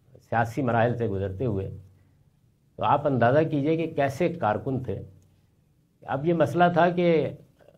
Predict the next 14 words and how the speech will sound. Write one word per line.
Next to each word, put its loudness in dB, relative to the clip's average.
जमात -2
इस्लामी -2
के -2
जो -2
लोग 0
मुख्तलिफ -6
देहात 0
में -2
दूसरी -6
जगहों -2
पर -8
फैले -4
हुए 0
हैं, -10